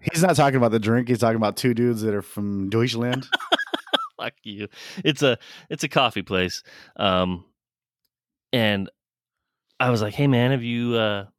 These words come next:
Speaker 2: Dutch Brothers just opened here. Have you tried it yet?" He's like, "Oh, man, the line, the line is too long." And I was like, "All right." So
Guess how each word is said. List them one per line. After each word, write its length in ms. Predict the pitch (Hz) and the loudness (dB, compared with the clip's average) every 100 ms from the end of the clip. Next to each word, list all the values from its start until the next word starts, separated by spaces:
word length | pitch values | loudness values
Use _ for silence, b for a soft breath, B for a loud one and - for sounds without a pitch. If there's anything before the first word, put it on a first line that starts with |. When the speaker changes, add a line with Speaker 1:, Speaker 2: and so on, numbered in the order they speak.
| _ _ - | _ _ -6
Speaker 2:
Dutch 220 | 113 120 | -2 0
Brothers 220 | 151 113 98 | 0 0 -2
just 160 | 98 | 0
opened 240 | 110 104 104 | 0 2 2
here. 160 | 107 | 2
Have 120 | 104 101 | 2 0
you 140 | 98 | -4
tried 240 | - 101 | -2 -2
it 60 | 135 | -2
yet?" 120 | 131 | -4
He's 140 | 117 90 | -8 -6
like, 100 | 92 | -4
"Oh, 140 | 92 | -2
man, 160 | 92 90 | -4 -4
the 80 | |
line, 300 | 85 87 90 - | -4 -4 -4 -6
the 140 | 95 | -8
line 200 | 90 92 | -6 -6
is 100 | 87 | -8
too 160 | - 90 | -8 -8
long." 440 | 85 85 87 87 | -4 -4 -6 -8
And 80 | 87 | -12
I 40 | |
was 80 | 85 | -12
like, 180 | 87 87 | -14 -14
"All 60 | 101 | -14
right." 120 | 90 - _ b b b b b | -14 -16 _ b b b b b
So 260 | - 92 | -8 -8